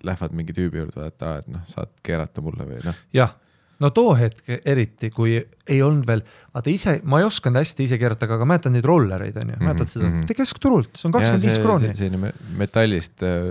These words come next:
Speaker 1: rullimismasin, on ju.
Speaker 2: Jah. Nüüd tänapäeva Sveta kultuuris on just vastupidi, sa ei taha kunagi seda rullijat näha, sest nüüd on äge, et sa oled põlved koos, istud kuskil peol, vaata, ja teed seda ägedat liigutust, kus mõlemad nä-, ja osavalt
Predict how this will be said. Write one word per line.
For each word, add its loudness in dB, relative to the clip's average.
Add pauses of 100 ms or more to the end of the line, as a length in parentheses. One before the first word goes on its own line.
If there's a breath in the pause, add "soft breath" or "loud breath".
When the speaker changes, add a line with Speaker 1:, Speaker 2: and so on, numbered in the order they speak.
(140)
Speaker 1:
rullimismasin, 0
on -2
ju. 4
Speaker 2:
Jah. -2 (220)
Nüüd 0
tänapäeva 2
Sveta 2
kultuuris -2
on -4
just -6
vastupidi, -4
sa -2
ei -2
taha -2
kunagi 0
seda -2
rullijat -2
näha, 0
sest -8
nüüd 2
on -2
äge, 0 (340 soft breath)
et -10
sa 0
oled -2
põlved 2
koos, 0
istud -4
kuskil -6
peol, 2
vaata, -6
ja -2
teed -2
seda 0
ägedat 0
liigutust, -4
kus -6
mõlemad 2
nä-, 0
ja -2
osavalt 0